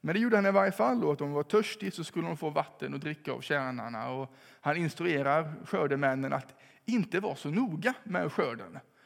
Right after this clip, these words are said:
utan lämna gärna lite extra till Rut. De fick till och med rycka strån ur kärvarna och lägga på marken så Rut fick plocka upp dem. Så han var generös, eh, mot henne. Och hon frågar då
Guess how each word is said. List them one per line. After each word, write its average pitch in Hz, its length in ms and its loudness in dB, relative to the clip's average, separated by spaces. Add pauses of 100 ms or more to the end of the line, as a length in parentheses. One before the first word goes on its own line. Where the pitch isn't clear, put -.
(120)
utan 147 260 0
lämna 208 340 2
gärna 196 220 4
lite 143 260 0
extra - 380 -8
till 139 160 -6
Rut. - 420 -14 (260)
De 143 100 -8
fick 180 180 -2
till 220 100 -2
och 196 40 -2
med 151 180 0
rycka 185 340 -2
strån 208 600 0
ur 160 180 -2
kärvarna 131 600 0 (200)
och 151 100 -4
lägga 151 220 2
på 143 120 -4
marken 123 480 -2
så 147 120 -6
Rut 143 240 -4
fick - 240 -14
plocka 131 240 -8
upp - 200 -12
dem. - 200 -14 (640)
Så - 140 -6
han 170 100 0
var 226 300 0
generös, 247 720 -2 (640)
eh, 143 120 -6 (120)
mot 147 300 -2
henne. 127 300 -4
Och 143 60 0
hon 170 140 0
frågar 196 400 2
då 139 280 0